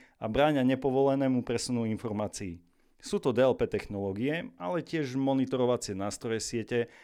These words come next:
a koncových bodov a rôzne aj behaviorálne aplikácie.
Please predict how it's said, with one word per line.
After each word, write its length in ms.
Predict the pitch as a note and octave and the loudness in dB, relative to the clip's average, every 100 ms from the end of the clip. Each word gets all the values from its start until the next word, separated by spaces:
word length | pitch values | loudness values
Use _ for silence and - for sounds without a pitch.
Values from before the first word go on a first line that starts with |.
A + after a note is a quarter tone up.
| - | -12
a 120 | - C#3+ | -4 -2
koncových 480 | C#3+ B2+ C3+ A#2+ | 0 -2 -2 -2
bodov 480 | A2 B2 A#2+ B2 A#2+ - | 0 0 2 2 0 0
a 160 | C#3 | 0
rôzne 480 | C#3 E3 C3 A#2 G#2 | 2 2 0 0 0
aj 20 | F#2+ | -2
behaviorálne 1200 | F#2 G#2 G2+ B2+ C3 B2 B2 B2 B2 A#2+ A2 A2 | -6 -4 2 2 4 2 2 2 2 0 -2 -4
aplikácie. 880 | G2+ A#2+ A#2 A#2+ A2 B2+ A#2 A2+ | -4 -4 -2 -2 -2 0 0 0